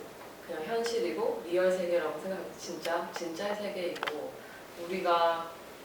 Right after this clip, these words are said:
음, 느끼고 숨쉬고 만질 수 있는 모든 것, 그런 진짜 세계인 것 같고요. 한 가지는 온라인 세계라는 거는 우리가 우리 취향 혹은 우리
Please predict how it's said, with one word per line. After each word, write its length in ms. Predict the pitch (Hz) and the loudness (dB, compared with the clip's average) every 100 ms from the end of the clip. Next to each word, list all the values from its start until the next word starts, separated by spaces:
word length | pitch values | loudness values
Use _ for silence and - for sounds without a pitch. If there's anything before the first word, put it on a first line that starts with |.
| - - - | -16 -16 -12
음, 260 | 160 156 151 - - - - - - - 190 | -8 -6 -6 -10 -14 -14 -16 -16 -16 -10 -8
느끼고 460 | 180 - 190 220 | -8 -4 -2 0
숨쉬고 720 | 226 277 277 262 226 226 254 175 | 0 0 -2 0 2 4 4 2
만질 400 | 170 170 247 254 | 0 2 2 2
수 160 | 233 | 6
있는 260 | 233 196 160 | 6 4 0
모든 240 | 139 - | -2 -4
것, 200 | 180 202 - - - - | -2 -2 -4 -10 -14 -6
그런 640 | 165 160 160 160 160 156 - - - - | -6 0 2 2 2 2 0 -10 -14 -12
진짜 300 | 185 175 175 | -4 2 2
세계인 420 | 233 285 277 190 | 2 4 4 4
것 120 | 196 | 2
같고요. 480 | - - - 175 - - - - - - - | 0 -4 -4 -4 -4 -8 -12 -14 -14 -14 -2
한 160 | 262 269 | 2 8
가지는 440 | 285 254 247 233 | 8 8 6 4
온라인 640 | 175 196 240 269 277 269 | 4 6 6 8 6 4
세계라는 680 | 262 254 240 220 196 180 175 | 6 6 8 6 6 4 2
거는 480 | 156 151 151 151 151 - - - - - | 0 -2 -2 -2 -4 -6 -12 -14 -16 -10
우리가 540 | 180 185 202 214 240 185 | -4 -2 2 4 4 4
우리 260 | 175 196 | -2 -4
취향 420 | - - 247 240 247 | -4 0 2 2 2
혹은 320 | 233 185 | 0 2
우리 100 | 175 | 2